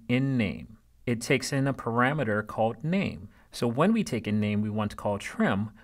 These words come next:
which removes the white space from the front and the back of that string. So our string currently will look something like this.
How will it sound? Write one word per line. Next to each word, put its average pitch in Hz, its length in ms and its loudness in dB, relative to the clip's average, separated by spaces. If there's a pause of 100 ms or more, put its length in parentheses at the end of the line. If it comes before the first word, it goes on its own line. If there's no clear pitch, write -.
(160)
which 113 280 -4
removes 120 440 0
the 110 120 -4
white 160 260 0
space 107 300 -4
from 110 220 0
the 101 80 -2
front 147 480 -6 (140)
and 170 240 0
the 131 80 0
back 95 520 -4 (180)
of 101 160 0
that 98 180 -2
string. - 460 -14 (220)
So - 140 -4
our 120 180 6
string 190 440 0
currently 120 560 2
will 110 240 0
look 113 240 -2
something 139 480 -4
like 120 240 -2
this. - 460 -12